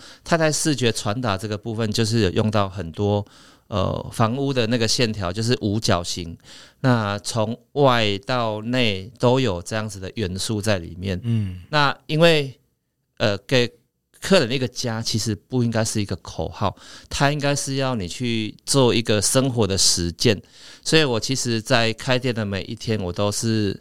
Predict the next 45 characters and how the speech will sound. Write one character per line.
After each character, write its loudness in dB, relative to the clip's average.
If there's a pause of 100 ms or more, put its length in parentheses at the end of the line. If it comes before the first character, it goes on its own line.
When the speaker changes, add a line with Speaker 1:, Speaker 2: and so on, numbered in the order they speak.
Speaker 1:
很 6
认 6
真 -2
在 2
做 0
这 -4
样 -4
子 -10
的 -10
事 -6
情， -8 (180)
Speaker 2:
嗯。 -2
Speaker 1:
希 4
望 4
可 0
以 6
让 2
客 -2
人 0
可 -6
以 -2
感 -8
受 -8
到 -2 (480)
他 -2
来 0
到 0
这 -2
里 -4
就 -6
是 -4 (560)
很 -4
舒 4
服， -8 (460)
然 -6
后 0
很 -4
亲 0
切， 0 (440)
很 -2
温 2
暖 -4 (800)
这 -10
样 -6
子。 -16